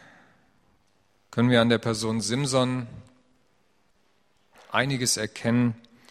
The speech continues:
was besonders zu dem diesjährigen Jahresspruch gehört. „Meine Kraft ist in den Schwachen mächtig“, so sagt uns Gott.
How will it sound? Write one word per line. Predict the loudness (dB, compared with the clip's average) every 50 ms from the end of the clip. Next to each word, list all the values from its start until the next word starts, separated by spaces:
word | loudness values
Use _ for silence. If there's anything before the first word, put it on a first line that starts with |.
| -20 -20 -20 -20 _ _ _ _ _
was | -10 -8 -8 -6
besonders | -2 2 4 6 6 6 6 4 2 0
zu | 0 0
dem | 2 2 0 0 0 0
diesjährigen | 0 0 0 2 2 2 0 0 -2 -2 -2 0
Jahresspruch | 2 4 4 4 4 2 -2 -2 -4 -4 -6 -8 -10 -10 -10
gehört. | -10 -10 -8 -8 -8 -8 -8 -10 -14 -18 -18 -20 -20 -20 _ _ _ _ _ _ _ _ _ _ _ _ _ _ _ _ _ _ _ _ -6
„Meine | -4 -2 -2 -2
Kraft | -4 -4 -2 -2 -2 -2 -4 -8 -8
ist | -8 -6 -6
in | -6 -4
den | -4 -4 -4
Schwachen | -4 -4 -2 0 -2 -2 0 0 2 2
mächtig“, | 2 0 0 -4 -6 -8 -8 -8 -12 -20 _ _ _ _ _ _ _ _ _ _ _ _ _ _ _ _ _ _ _ _ _ _ _ _ _ _ _ _ _ _ -20 -18 -10
so | -6 -4
sagt | 0 2 2 2 0 0
uns | -4 -2 -2 -2 -2
Gott. | 0 0 0 0 -2 -6